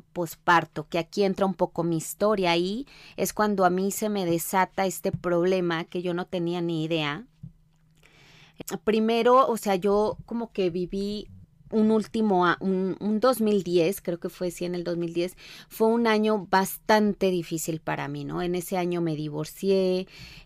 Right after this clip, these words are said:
eh, en ese año,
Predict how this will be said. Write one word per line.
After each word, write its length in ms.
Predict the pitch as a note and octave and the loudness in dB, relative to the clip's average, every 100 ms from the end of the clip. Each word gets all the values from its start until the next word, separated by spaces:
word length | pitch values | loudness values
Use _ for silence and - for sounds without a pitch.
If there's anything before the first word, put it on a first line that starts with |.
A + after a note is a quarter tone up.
| - | -4
eh, 720 | E3+ E3 D#3+ D#3+ D#3 D3+ - - _ - | 0 2 2 0 0 0 -4 -10 _ -2
en 180 | F3+ | 0
ese 320 | E3+ E3 F#3 F3 | 0 0 0 2
año, 720 | E3+ E3+ E3+ E3 E3 D#3+ | 2 2 2 2 2 0